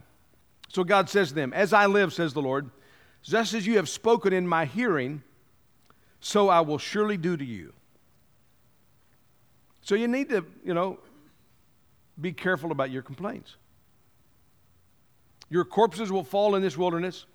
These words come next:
even all your numbered men, according to your complete number from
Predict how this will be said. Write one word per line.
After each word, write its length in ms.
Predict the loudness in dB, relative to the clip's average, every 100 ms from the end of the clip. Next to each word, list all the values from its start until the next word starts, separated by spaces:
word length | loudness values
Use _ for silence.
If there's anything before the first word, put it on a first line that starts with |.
| _ -20 _
even 300 | -4 -2 2
all 180 | 4 4
your 140 | 4
numbered 340 | 0 0 0 -2
men, 300 | -2 -4 -6
according 380 | -8 -2 0 0
to 60 | -2
your 100 | -4
complete 520 | -4 -6 -4 -4 -4
number 340 | -4 -2 -4
from 240 | -6 -8